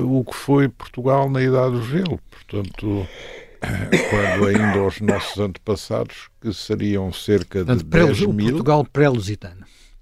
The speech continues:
Speaker 1: Exato.
Speaker 2: Bem pré-lusitano.
Speaker 1: Seriam cerca
Speaker 2: Pré-viriato.
Speaker 1: de dez mil. Eh, uma parte do país estaria coberta de gelo, a costa teria contorno diferente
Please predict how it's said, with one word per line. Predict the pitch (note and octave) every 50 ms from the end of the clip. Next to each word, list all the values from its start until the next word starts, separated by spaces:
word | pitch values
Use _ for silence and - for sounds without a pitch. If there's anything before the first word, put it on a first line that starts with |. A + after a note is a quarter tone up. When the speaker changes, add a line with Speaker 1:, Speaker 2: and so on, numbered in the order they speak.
| _ _
Speaker 1:
Exato. | - G2+ - - - - - - A2+
Speaker 2:
Bem | G#2+ D#3 D3 D3
pré-lusitano. | B2 - C3 D3+ C3+ B2 A#2+ A#2+ A2+
Speaker 1:
Seriam | A2+ A#2 A#2+ A2+ G#2+ G2+ F#2+ F#2+ - - - - - -
cerca | - - - A2+ D3+
Speaker 2:
Pré-viriato. | D#3+ F3 D#3+ A2+ C3 A#2+ A#2+ A2+ G2 G#2 - - -
Speaker 1:
de | - - G2+ G2+ G#2+ G#2+
dez | A2 G#2 G2+ G2 F2+ G#2
mil. | G#2+ G#2+ A2+ A#2 D3 G#3+ A#3+ A#3 - - - - - - - - - - - - - - -
Eh, | F#2+ G2+ G#2 G2+ G2+ G2+ G2 G2 G2+ F#2+ - - - - - - - - - -
uma | - F2+ F#2 F#2+
parte | F#2+ - - G2+ G2 F#2+ -
do | G2+ F#2
país | - - G2+ G2+ G#2 G#2 G#2 F#2 - - - - - -
estaria | - - - - F2 F2 F2 F2 E2+
coberta | - - - - F#2+ F#2+ F#2 F2+ - - - F2 E2 - - - - - - - - - - - _ _
de | - E2+ E2 D#2 E2
gelo, | D#2+ - - G2 A2 A#2 B2+ D3 D3+ D3 C#3+ C#3 - - _ - - _ - _ _
a | - F#2+ - -
costa | - G#2+ G2+ - - - - G2 F2+
teria | - - F#2 E2+ F#2+ G2 F#2+ F#2 F2
contorno | - - F2 F#2 F#2 D#2+ - - F#2+ F#2 F2+ F2+
diferente | F2+ F#2 E2 - - - F#2 G#2 G2 F2